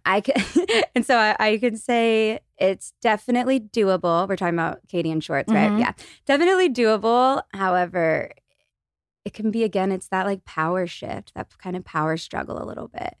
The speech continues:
Speaker 2: Mm-hmm.
Speaker 1: Uh, Libras are a little more go with the flow and, like,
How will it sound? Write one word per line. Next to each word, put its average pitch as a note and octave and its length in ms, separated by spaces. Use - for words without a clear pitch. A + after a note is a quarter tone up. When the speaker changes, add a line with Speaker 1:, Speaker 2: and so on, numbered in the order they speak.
Speaker 2:
Mm-hmm. F3+ 420
Speaker 1:
Uh, F3 200
Libras E3+ 500
are E3 120
a E3 60
little E3 200
more E3 180
go D#3 220
with E3 160
the E3+ 80
flow D#3 480
and, D#3+ 160
like, - 360